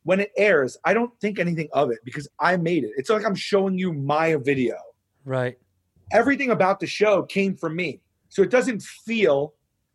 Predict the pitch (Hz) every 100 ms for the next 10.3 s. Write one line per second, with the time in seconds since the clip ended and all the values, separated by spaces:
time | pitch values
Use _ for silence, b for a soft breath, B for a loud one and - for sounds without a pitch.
0 | - 156 165 170 151 185 185 151 220 247
1 | 208 - 151 120 110 135 _ _ - 170
2 | 170 _ b 202 214 220 277 269 226 208
3 | 196 185 160 151 190 190 160 185 - 170
4 | 151 139 180 143 151 147 123 139 135 131
5 | 135 123 120 - 139 117 151 123 - _
6 | B B 180 185 185 - - 226 220 -
7 | 160 - 202 190 151 151 147 143 165 156
8 | - 151 175 208 214 202 147 143 180 180
9 | 175 165 151 - 139 143 175 165 - 196
10 | - 110